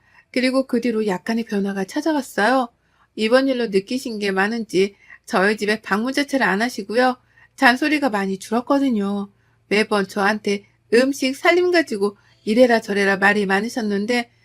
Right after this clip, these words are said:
이제는 그러려니 하세요. 조금이라도 어긋나면 제가 배로 갚아버리니 최대한 저한테 맞춰주시더라고요. 시간이 조금 지나 별 탈 없이 지내고 있는데 시어머니께 연락이 오더라고요. 내심 불안했지만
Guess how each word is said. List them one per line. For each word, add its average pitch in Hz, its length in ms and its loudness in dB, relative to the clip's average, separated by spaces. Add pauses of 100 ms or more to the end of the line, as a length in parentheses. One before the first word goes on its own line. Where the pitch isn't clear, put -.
(220)
이제는 240 420 -2
그러려니 262 400 2
하세요. 247 680 0 (420)
조금이라도 302 640 2
어긋나면 220 600 0 (240)
제가 202 280 0
배로 214 280 -2
갚아버리니 202 800 -2 (280)
최대한 381 460 2
저한테 220 360 -2
맞춰주시더라고요. 277 1300 -2 (380)
시간이 294 460 -2
조금 254 340 -2
지나 233 260 -4
별 190 220 -4
탈 247 180 -2
없이 196 300 -6
지내고 208 380 -6
있는데 190 540 -4 (560)
시어머니께 349 600 2
연락이 226 360 0
오더라고요. 220 720 -2 (360)
내심 214 400 0
불안했지만 214 720 0